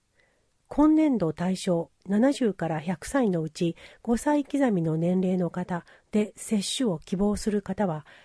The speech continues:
三月三十一日日曜までに接種をしてください。問い合わせ、健康づくり課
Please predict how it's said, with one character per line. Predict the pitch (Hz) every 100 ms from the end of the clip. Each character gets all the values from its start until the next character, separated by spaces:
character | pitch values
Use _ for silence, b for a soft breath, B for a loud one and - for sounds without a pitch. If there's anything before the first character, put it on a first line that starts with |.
| -
三 | - 285 262
月 | 196 -
三 | 156 220 240 226
十 | 160
一 | 156 - 190
日 | 190 - 196 156
日 | 220 220 -
曜 | 294 233
ま | 165
で | 160 160
に | 165 B B
接 | - - 269 -
種 | 180
を | 151
し | -
て | 160
く | 156
だ | 151
さ | - 147
い。 | 139 _ _ _ _ _ _
問 | 202 214
い | 214
合 |
わ | 196
せ、 | 190 180 160 b b b _
健 | 220 240
康 | 233 247 220
づ | 214
く | 214
り | 196 190
課 | 202 185